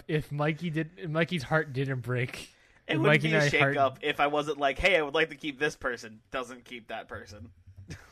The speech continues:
Speaker 1: Hey, what about the New Day? Oop, never mind. <laughs>
Speaker 2: Exactly. It wouldn't be a shakeup unless everything went wrong. <laughs>
Speaker 1: Okay. Well, there we go. Wow.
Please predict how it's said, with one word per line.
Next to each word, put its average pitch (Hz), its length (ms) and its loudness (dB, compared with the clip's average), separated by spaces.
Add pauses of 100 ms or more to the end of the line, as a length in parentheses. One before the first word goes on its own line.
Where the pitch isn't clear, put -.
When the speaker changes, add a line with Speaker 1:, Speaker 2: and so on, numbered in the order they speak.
(260)
Speaker 1:
Hey, 190 420 4
what 151 140 2
about 202 160 0
the 175 80 0
New 175 200 2
Day? 110 360 0
Oop, 143 320 0
never 160 280 0
mind. 135 640 0
<laughs> - 480 -10
Speaker 2:
Exactly. 120 560 -8
It 139 80 -4
wouldn't 160 220 0
be 170 120 0
a 151 60 0
shakeup 123 420 -6
unless 117 320 -8 (600)
everything 117 340 -12
went 110 160 -16
wrong. 101 240 -12 (580)
<laughs> - 60 -8 (880)
Speaker 1:
Okay. 127 480 -6 (200)
Well, 117 80 -14
there 131 160 -4
we 135 100 -4
go. 139 400 0 (880)
Wow. 113 280 -4